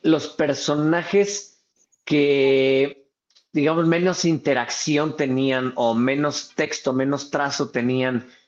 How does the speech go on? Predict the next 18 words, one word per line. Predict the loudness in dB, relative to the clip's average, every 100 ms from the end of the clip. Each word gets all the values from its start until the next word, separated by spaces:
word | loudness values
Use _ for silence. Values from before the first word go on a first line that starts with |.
| _
en | 0 2
la | 2 2
obra | 0 -2
que | -6
sale | -4 -2 0
mal, | 0 -2 -4 -10 _ _ _ _
en | -2 -2 0
Peter | 0 0 -2 -2
Pan | -2 -2 -2
están | -6 -6 -4 -4 -2
brillando | -2 0 0 -2
y |
se | -4
están | -4 -4 -2
llevando | 0 0 0 0
la | 0 0
obra | 0 -2 -4
completita. | -4 -4 -4 -4 -4 -4 -6 -4 -8